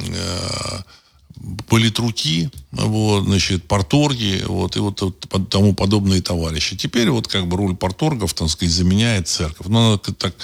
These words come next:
не может так заменить, но тем не менее. Причём они совершенно вот ни-, никакого развития нет. Э, вот это Р П Ц, оно как застыло там в тысяча девятьсот, там, м, семнадцатом году,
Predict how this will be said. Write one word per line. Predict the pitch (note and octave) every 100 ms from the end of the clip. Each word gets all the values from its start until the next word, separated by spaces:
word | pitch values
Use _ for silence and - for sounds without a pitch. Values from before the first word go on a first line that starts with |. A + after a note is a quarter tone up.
| - - - -
не | A#2
может | D#3 F3+ G2+ F2+
так | E2+ D#2+
заменить, | G2 G2+ F2+ E2
но | D#3+
тем | G3 C3 G2
не |
менее. | E2+ D2+ D#2 F2 - _ _ - - -
Причём | B2+ F3 F#3
они | F3
совершенно | D#3+ F3 - F3+ D3
вот | C3 A#2 -
ни-, | B2 B2 B2 B2+
никакого | B2 B2 C3+ A2
развития | A2+ A2 A2+ G#2 A2 A2+
нет. | D3+ E3+ - _ _ _ _ -
Э, | F2
вот | F2 E2+ E2+ E2 F2 F2 F#2+
это | F#2+ - - - -
Р | A2+
П | A#2 B2+
Ц, | - E3+
оно | B2 A#2+
как | B2 G#2+
застыло | A#2 - G3+ D#3
там | G2 E2+
в | D#2+
тысяча | - F#2+ G2+
девятьсот, | F#2+ F#2+ - E2
там, | E2 D2+ - - - -
м, | - - - -
семнадцатом | - A#2+ F#2+ - G2 F#2
году, | F2+ D#2+